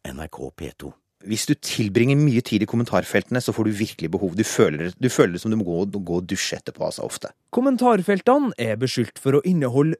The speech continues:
Speaker 3: radikale ytringer, sjikane og røff sjargong. Mens andre mener de er en viktig arena for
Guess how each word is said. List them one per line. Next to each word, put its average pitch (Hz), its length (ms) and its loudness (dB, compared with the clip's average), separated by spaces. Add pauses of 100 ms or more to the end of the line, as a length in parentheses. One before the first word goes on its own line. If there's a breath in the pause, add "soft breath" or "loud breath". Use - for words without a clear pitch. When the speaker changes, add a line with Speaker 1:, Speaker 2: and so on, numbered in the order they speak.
(120)
Speaker 3:
radikale 147 760 4
ytringer, 175 560 2 (240 soft breath)
sjikane 208 760 2 (100)
og 135 240 4 (160)
røff - 320 -4
sjargong. 117 540 -2 (500 soft breath)
Mens 269 320 2
andre 240 480 4
mener 208 320 2
de 156 160 0
er 180 160 2
en 220 100 2 (140)
viktig 247 460 2 (100)
arena 139 560 4
for 254 240 6